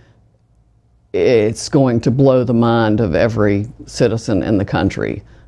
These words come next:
who's willing to look at the truth and the facts. Because there's never, we've never witnessed anything like this in the history of this country. And it's got to be stopped right now, or there will never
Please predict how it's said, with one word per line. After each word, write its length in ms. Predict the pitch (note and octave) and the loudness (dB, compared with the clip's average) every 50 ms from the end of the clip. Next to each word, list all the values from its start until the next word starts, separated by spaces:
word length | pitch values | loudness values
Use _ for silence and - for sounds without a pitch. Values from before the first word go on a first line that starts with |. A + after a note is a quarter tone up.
| - - | -6 -2
who's 160 | B2 A2 - | -2 0 0
willing 300 | B2+ A#2 F#2+ G2+ F#2 E2+ | 0 0 2 0 -2 -2
to 100 | F2+ A#2+ | -2 0
look 220 | G2 G#2 G2 - - | 0 0 0 0 -4
at 100 | - - | -8 -10
the 80 | A2 | -10
truth 340 | - - - F#2+ F2 F#2 - | -10 -6 -2 -2 -2 -2 -4
and 140 | - D2 - | -4 -6 -6
the 60 | - | -4
facts. 580 | - F#2 C#2+ A#1 G#1+ - - - - - - - _ _ _ _ _ _ _ _ - _ _ _ _ - | -4 -4 -4 -4 -6 -8 -12 -16 -20 -20 -20 -20 _ _ _ _ _ _ _ _ -20 _ _ _ _ -6
Because 320 | A#2 - A2+ G2 - - | -2 0 0 0 -2 -2
there's 320 | C#3 C3+ B2+ A#2 A2+ - | 0 0 0 0 2 2
never, 320 | C3+ B2+ B2+ A#2 F#2+ G#2 F#2 - - | 2 2 2 2 0 -2 -2 -2 0
we've 240 | - D3+ C#3+ A#2 C3 | 0 2 4 4 4
never 300 | C3+ C3+ B2 - A#2+ G2+ | 4 4 2 0 -2 0
witnessed 580 | G#2 A#2+ G#2 - - G#2 F#2 - - - - - | 2 2 2 2 0 0 -2 -2 -6 -10 -8 -4
anything 440 | - A#2 G#2 F#2+ - A2 A2 A2 | -2 0 0 -2 -2 -2 -2 0
like 260 | F#2 G2 F#2 F#2 - - | 0 0 -2 -2 -4 -4
this 420 | F2 D#2+ D2 D2+ - - - - - | -2 -2 -2 -2 -2 -6 -12 -12 -6
in 140 | - A#2 A2 | -2 -2 0
the 100 | F2+ F#2+ | 0 0
history 560 | A2 - G2 - - - A2 G2+ F2 A1+ - | 0 0 -2 -2 -4 -2 -2 -2 -2 -2 -2
of 500 | - G#2+ G2+ C2+ - - - - - - - - - _ _ _ _ _ _ _ _ _ | -2 -2 -2 -4 -6 -10 -16 -20 -20 -20 -20 -20 -20 _ _ _ _ _ _ _ _ _
this 180 | - A#2 - - | -6 -6 -4 -4
country. 500 | - - - - - - - - - - _ _ - - _ _ _ _ _ _ - | -4 -6 -6 -6 -8 -10 -10 -10 -12 -16 _ _ -20 -20 _ _ _ _ _ _ 0
And 100 | C#3 B2 | 0 0
it's 160 | G2 - - | 0 0 0
got 240 | - C#3+ B2+ A#2 - | 0 0 0 0 -2
to 60 | A2+ | -4
be 140 | G#2+ A#2 A2 | -2 -2 -2
stopped 480 | - - - C3 A2+ G#2 - - - - | -4 -2 -2 -2 0 0 -2 -4 -8 -8
right 320 | - A#2 A#2 G#2+ G#2+ - - | -4 0 0 0 0 0 -2
now, 320 | A2 G#2 G2 A2 G#2+ F2+ - | -2 -2 0 0 0 -2 -2
or 180 | - G#2 A2 | -2 -2 -2
there 160 | G#2 B2+ B2+ B2 | 0 0 0 0
will 160 | A2+ F#2+ F#2 | 0 0 0
never 460 | F#2+ G#2+ A#2 A#2+ A2+ G#2 G#2+ G2 F#2 | 0 2 2 2 2 0 0 -2 -4